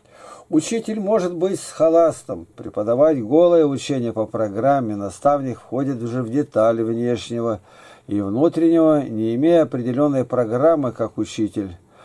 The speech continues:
Пророки были всегда, но это только в этой жизни. Любовь никогда не перестаёт. Хотя и пророчества прекратятся, языки умолкнут, и знание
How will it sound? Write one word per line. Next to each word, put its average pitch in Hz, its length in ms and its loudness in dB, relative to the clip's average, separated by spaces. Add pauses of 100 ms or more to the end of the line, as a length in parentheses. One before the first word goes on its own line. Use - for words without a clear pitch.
(340)
Пророки 175 540 0
были 180 320 0
всегда, 147 460 2
но 123 140 0
это 135 180 0
только 156 380 2
в 120 60 -2
этой 147 300 0
жизни. 92 600 -6 (280)
Любовь 127 440 0
никогда 110 420 -4
не 107 120 -4
перестаёт. 92 760 -8 (800)
Хотя 131 380 0
и 110 40 0
пророчества 127 800 -2
прекратятся, 113 840 -6
языки 98 400 -10
умолкнут, 120 680 -8 (600)
и 104 140 -2
знание 135 840 -2